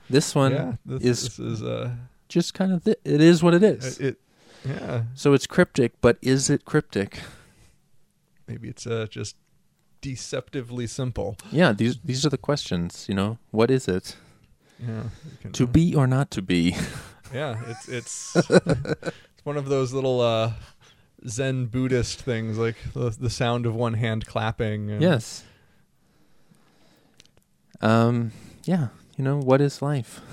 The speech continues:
Speaker 2: Yeah.
Speaker 1: <laughs> What is the meaning of life?
Speaker 2: It's, it's somewhat cryptic.
Speaker 1: These, these, yeah, these are the questions we ponder.
Speaker 2: Yeah.
Speaker 1: And so we will leave you with that. <laughs>
Speaker 2: <laughs> Yeah,
Speaker 1: Um,
Speaker 2: uh,
Speaker 1: until next time.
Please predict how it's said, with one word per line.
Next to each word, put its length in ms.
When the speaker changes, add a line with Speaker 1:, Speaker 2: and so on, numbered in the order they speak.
Speaker 2:
Yeah. 320
Speaker 1:
<laughs> 60
What 180
is 120
the 100
meaning 280
of 120
life? 400
Speaker 2:
It's, 380
it's 160
somewhat 360
cryptic. 460
Speaker 1:
These, 320
these, 380
yeah, 200
these 260
are 60
the 120
questions 440
we 100
ponder. 460
Speaker 2:
Yeah. 220
Speaker 1:
And 140
so 160
we 140
will 140
leave 220
you 140
with 200
that. 260
<laughs> 1800
Speaker 2:
<laughs> 60
Yeah, 400
Speaker 1:
Um, 80
Speaker 2:
uh, 40
Speaker 1:
until 360
next 260
time. 360